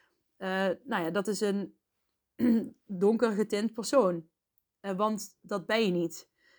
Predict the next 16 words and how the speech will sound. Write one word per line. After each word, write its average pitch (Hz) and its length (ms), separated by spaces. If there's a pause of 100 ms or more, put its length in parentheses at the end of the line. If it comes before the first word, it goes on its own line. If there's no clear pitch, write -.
(120)
Dus 202 240
ja, 180 280
dan, 185 420
dat 190 180
zou 190 140
een 190 60
beetje 185 400
raar 180 260
zijn 170 200
als 170 140
je 175 80
dat 170 200
dan 165 180
op - 120
gaat 170 160
schrijven. 170 460